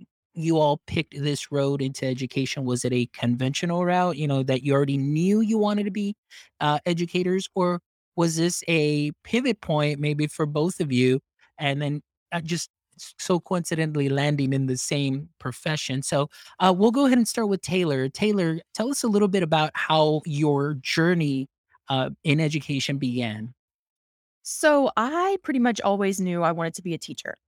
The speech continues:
Speaker 2: Growing up, I led Vacation Bible School at our church and loved that.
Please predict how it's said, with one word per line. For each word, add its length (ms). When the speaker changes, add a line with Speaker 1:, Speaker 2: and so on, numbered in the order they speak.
Speaker 2:
Growing 300
up, 240
I 180
led 320
Vacation 380
Bible 280
School 280
at 60
our 100
church 720
and 160
loved 280
that. 480